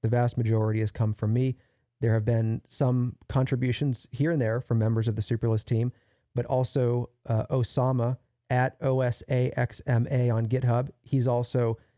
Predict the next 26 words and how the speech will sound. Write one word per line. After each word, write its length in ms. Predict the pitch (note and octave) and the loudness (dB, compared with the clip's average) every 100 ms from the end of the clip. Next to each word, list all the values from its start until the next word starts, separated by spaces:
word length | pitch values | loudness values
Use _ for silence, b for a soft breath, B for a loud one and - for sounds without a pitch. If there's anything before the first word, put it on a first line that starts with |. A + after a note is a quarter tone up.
| b - | b -2
contributed 540 | B2 D3+ D3+ D3 D3 | 0 2 2 0 0
some 160 | D#3 C#3+ | -2 0
things, 280 | D#3+ E3+ | 0 0
and 80 | C#3 | 0
he 60 | A#2+ | 0
also 260 | A#2+ B2 | 0 0
does 200 | B2+ A#2+ | 0 0
a 60 | A#2 | 2
really 200 | B2 B2 | 0 0
great 240 | A#2+ A#2 | 0 0
job 400 | A2+ A2 A2+ A2 A#2 | 2 2 2 0 0
of 260 | A#2+ A2 - | 0 0 -6
stress 460 | - C3+ C3+ - | -6 -2 0 -2
testing 520 | - A#2 - A2+ A2+ - _ _ | -2 -2 0 -2 -4 -8 _ _
the 80 | B2 | 0
work 300 | A#2+ A#2+ A#2+ | 2 2 0
that 80 | A2+ | 0
I 100 | G#2+ | 2
do. 180 | G#2+ A2 | 0 0
So 120 | B2 | 0
I'll 80 | B2+ | 0
put 120 | B2+ | 0
up 100 | A#2 | 0
a 60 | A2+ | -2
P 200 | B2 A#2+ | 0 2
R, 280 | A2+ A2+ | 2 -2